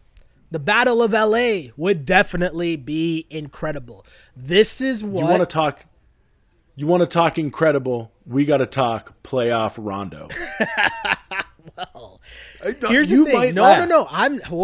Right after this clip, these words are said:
Speaker 1: whoa, whoa, whoa. I'm not laughing. I, hey, hold on. Real ball heads know that the Lakers, and we talked about it, I was worried about the Lakers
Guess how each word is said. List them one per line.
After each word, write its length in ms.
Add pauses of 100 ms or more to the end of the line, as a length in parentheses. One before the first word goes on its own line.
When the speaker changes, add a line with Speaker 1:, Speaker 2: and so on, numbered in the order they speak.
Speaker 1:
whoa, 140
whoa, 180
whoa. 280 (120)
I'm 320
not 260
laughing. 460
I, 300
hey, 120
hold 240
on. 120 (360)
Real 500
ball 360
heads 400
know 500 (400)
that 280
the 100
Lakers, 440
and 140
we 80
talked 260
about 220
it, 140
I 160
was 160
worried 240
about 180
the 120
Lakers 540